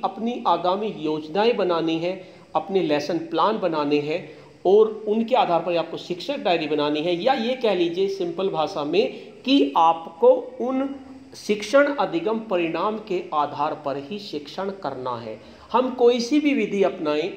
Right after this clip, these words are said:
किसी भी तरीके से बच्चे को पढ़ाएं, लेकिन हमें उन शिक्षण अधिगम परिणाम की प्राप्ति करनी है। आपको अगर आप प्रेरणा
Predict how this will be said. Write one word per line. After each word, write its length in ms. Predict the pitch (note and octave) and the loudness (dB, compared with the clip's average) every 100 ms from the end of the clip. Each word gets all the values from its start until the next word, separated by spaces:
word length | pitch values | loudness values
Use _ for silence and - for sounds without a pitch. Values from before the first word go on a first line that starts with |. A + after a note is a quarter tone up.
| - - - - - _ | -12 -20 -20 -20 -20 _
किसी 280 | - A3+ D4+ | -6 0 4
भी 100 | D4+ | 6
तरीके 380 | - A#3+ G#3+ G3+ | 6 4 2 0
से 140 | F#3 F#3 | 0 0
बच्चे 320 | D#3+ - E3 | -2 -2 -2
को 140 | D#3 | -2
पढ़ाएं, 440 | D3 C3+ C3+ C#3 F3+ - - - D#3 | 0 0 2 0 -2 -8 -20 -10 0
लेकिन 420 | E3+ G3 B3+ C#4 | 2 2 2 2
हमें 560 | - F#3 F#3+ A#3+ - - | 4 2 4 2 2 -6
उन 200 | B3+ C4 | -4 -2
शिक्षण 460 | - G3 - A#3 | -2 -2 0 0
अधिगम 480 | B3 E3 D3 D3 G#3 G3+ | 0 -2 -2 0 -2 0
परिणाम 520 | F3+ D3+ D3+ F#3 A3 | 0 2 2 2 0
की 200 | G#3+ G#3+ G#3+ | -6 -8 -8
प्राप्ति 580 | - D#3 D#3+ - G#3+ G#3 - | 0 0 0 -6 -10 -10 -2
करनी 340 | E3+ E3 F#3+ F#3+ | 0 2 0 -2
है। 220 | D#3+ C#3+ C#3+ - - - - _ _ _ _ _ _ _ _ - _ _ | -4 -6 -8 -18 -20 -20 -20 _ _ _ _ _ _ _ _ -20 _ _
आपको 400 | D3 D#3+ - G#3 G#3+ | 0 0 2 2 2
अगर 300 | G#3 E3+ F3+ | 2 2 4
आप 220 | E3+ - | 2 0
प्रेरणा 340 | D#3+ E3 E3 | -4 -2 -2